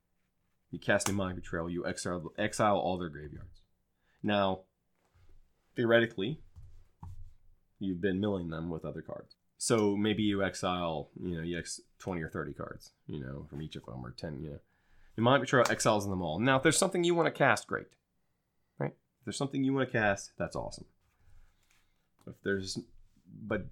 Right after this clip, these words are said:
but then, at the end of turn, if Bloodchief Ascension is in play, all those cards go back to the graveyard. And whenever a card is put into an opponent's graveyard from anywhere, including exile, you drain 'em for two.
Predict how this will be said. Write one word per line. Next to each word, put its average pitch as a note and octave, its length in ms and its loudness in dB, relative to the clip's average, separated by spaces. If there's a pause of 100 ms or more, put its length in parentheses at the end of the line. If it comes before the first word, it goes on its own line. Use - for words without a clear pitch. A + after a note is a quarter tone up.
but G2 200 -6
then, D3 320 4
at A2+ 100 -4
the B2+ 100 -2
end B2+ 120 2
of G#2+ 80 -2
turn, F#3+ 320 0
if G2+ 120 -6
Bloodchief - 380 0
Ascension E2+ 360 -6
is D2+ 80 -8
in D2+ 100 -8
play, D2+ 340 -10 (960)
all F#3+ 260 8
those F3 200 10
cards C3+ 280 2
go A2+ 120 2
back A2 280 6
to A#2 80 -4
the G2+ 80 0
graveyard. F2+ 520 -2 (380)
And F#2 120 -6
whenever C3+ 280 2
a B2+ 40 -2
card C3 300 2
is A#2 60 -10
put - 120 -4
into G#2+ 120 -2
an F#2 60 0
opponent's C3+ 360 -2
graveyard G#2+ 400 0
from C3+ 160 2
anywhere, F2+ 480 2
including D3 480 0
exile, F#2+ 560 2 (1120)
you F#2 80 -8
drain G2 260 -2
'em F#2 100 -4
for - 100 -14
two. - 260 -12